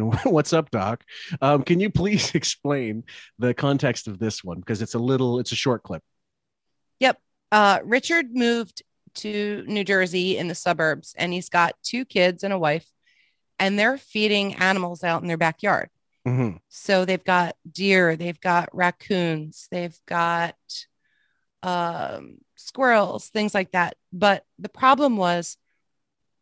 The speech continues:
Speaker 2: they were feeding something like deer, and there was too much poop.
Speaker 1: Yeah.
Speaker 2: So Richard had to get, like, a poop vacuum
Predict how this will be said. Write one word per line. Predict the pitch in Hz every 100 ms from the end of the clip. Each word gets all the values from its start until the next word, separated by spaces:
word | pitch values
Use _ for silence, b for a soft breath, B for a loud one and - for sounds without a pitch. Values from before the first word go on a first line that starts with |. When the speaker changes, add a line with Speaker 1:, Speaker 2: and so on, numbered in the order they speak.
| _ _ _ _ _ _ _ _ - _ _ _ _ _ _ _ _
Speaker 2:
they | 196 208 202 196 202 - -
were | 208 214 208
feeding | - 240 226 220 208 202 196
something | - - 240 233 202 185
like | 170 156 -
deer, | 170 170 180
and | 175 170 170 -
there | 190
was | 175
too | - 214
much | 190 -
poop. | 165 165 - _ b b b b
Speaker 1:
Yeah. | - 190
Speaker 2:
So | 190 175 175 - - _ _ -
Richard | 202 208 175
had | 185
to | 175
get, | 180 165
like, | 170 170
a |
poop | - 214 190 -
vacuum | 170 175 202 196 208